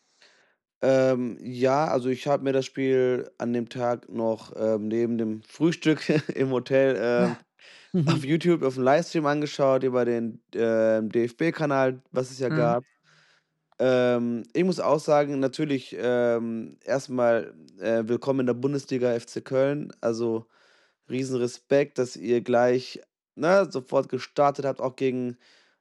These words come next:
Speaker 1: einen, ja, ich würd sagen, schon mit, ähm, ne, An-, Titelanwärter, die da gerne da oben mitspielen werden und auch die Meisterschaft auch gerne haben wollen.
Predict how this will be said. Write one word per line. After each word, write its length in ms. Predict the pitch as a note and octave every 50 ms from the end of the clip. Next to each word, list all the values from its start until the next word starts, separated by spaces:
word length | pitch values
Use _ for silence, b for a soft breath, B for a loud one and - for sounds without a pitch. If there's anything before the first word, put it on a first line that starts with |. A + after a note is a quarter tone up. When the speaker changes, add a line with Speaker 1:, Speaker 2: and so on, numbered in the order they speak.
| _ _
Speaker 1:
einen, 460 | A#2 C3+ C3+ C3+ C3 C3 B2+ A#2+ A2+
ja, 80 | B2+ C3
ich 120 | C3 C3
würd 120 | C3+ B2 A#2
sagen, 320 | B2+ B2 B2+ C3 B2+ B2
schon 340 | - - C#3 C#3 C#3+ C#3+ C#3
mit, 240 | C#3 C#3 C#3 - -
ähm, 540 | G#2 B2+ C3+ C3+ C3 C3 C3 B2+ B2+ F#2
ne, 440 | G2+ D3+ F#3+ A3 A3 G3 - - -
An-, 460 | - D#3+ E3 E3 D3 - - - - C#3
Titelanwärter, 680 | - F#3+ - - E3 C#3 D3 D3+ C#3+ D3 C#3 - D3 C#3
die 80 | C3 C3
da 120 | C3 C3 B2+
gerne 220 | C3+ C#3 C3+ C3+
da 100 | C3+ G#2
oben 220 | B2 C3 C3 C3 C3+
mitspielen 480 | C3+ - - - C#3 C#3 C3+ C3 B2
werden 240 | B2+ C3 C#3 C#3+ D3 C#3+
und 80 | C3
auch 120 | A#2 C3 B2+
die 160 | - - A#2+
Meisterschaft 420 | B2+ B2+ C3+ C3+ B2 C3 C#3 -
auch 100 | B2 A#2+
gerne 220 | A#2+ C3 B2+ B2 B2
haben 280 | B2 B2+ C3+ C#3 C3
wollen. 280 | C3 C3 C3+ C#3 C#3+